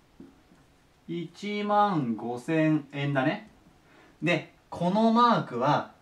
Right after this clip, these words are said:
こっちの方が小さいんだよね。小さくて、しかもイコールが入ってる、ここに。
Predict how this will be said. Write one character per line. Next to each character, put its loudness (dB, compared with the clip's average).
こ -2
っ -20
ち -4
の 2
方 2
が -4
小 -2
さ 0
い 2
ん 0
だ -2
よ -8
ね。 -8
小 -2
さ -2
く -2
て、 -2
し -12
か 0
も -4
イ -4
コ 2
ー 0
ル 2
が 6
入 -2
っ -8
て -6
る、 -6
こ -12
こ -8
に。 -8